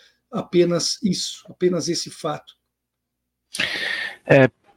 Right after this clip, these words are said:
Speaker 2: eu entendo que desde dois mil e dezessete, como a professora Marcela colocou, existe um, um, uma crescente instabilidade,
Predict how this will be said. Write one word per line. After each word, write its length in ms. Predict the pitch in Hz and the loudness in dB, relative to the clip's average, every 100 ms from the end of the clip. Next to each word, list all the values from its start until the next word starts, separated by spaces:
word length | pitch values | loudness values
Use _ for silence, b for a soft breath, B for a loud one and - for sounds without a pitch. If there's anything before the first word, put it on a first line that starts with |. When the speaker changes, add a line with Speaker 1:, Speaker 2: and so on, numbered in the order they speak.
| _ - | _ 6
Speaker 2:
eu 120 | 151 | 6
entendo 380 | - 175 185 202 | 8 6 6 2
que 460 | - 202 190 165 | 4 8 8 8
desde 300 | 123 151 147 | 8 8 8
dois 180 | 143 147 | 6 6
mil 80 | 147 | 6
e 40 | |
dezessete, 720 | 135 139 - 139 147 170 - - | 8 6 8 8 8 8 4 -2
como 180 | 131 | -2
a 40 | 127 | 0
professora 420 | 127 - 135 123 | 0 2 4 6
Marcela 480 | 127 120 - 120 120 | 4 4 6 6 6
colocou, 600 | 120 117 - 147 160 143 | 2 -2 2 6 10 10
existe 440 | 123 120 135 - 160 | 8 4 -2 -4 -6
um, 80 | 147 | -4
um, 640 | 160 147 131 139 131 120 | -4 -4 -8 -8 -8 -8
uma 760 | 127 123 123 117 113 107 98 - | -6 -2 0 0 0 -2 -6 -6
crescente 600 | - 151 - 175 190 185 | 0 0 2 2 2 -2
instabilidade, 1080 | 175 160 151 151 131 113 123 151 - 202 | 0 2 2 0 2 6 6 6 2 -8